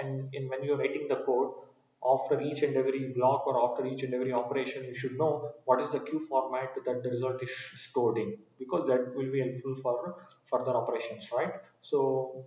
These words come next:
usually we can place a comment, uh, after some particular operation that, okay, now the result is in Q one dot two dot thirteen format, and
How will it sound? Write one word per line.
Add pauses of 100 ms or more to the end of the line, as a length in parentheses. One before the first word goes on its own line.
usually
we
can
place
a
comment,
uh, (340)
after
some
particular
operation
that, (160)
okay, (240)
now
the
result
is
in
Q (360)
one
dot (540)
two
dot
thirteen
format,
and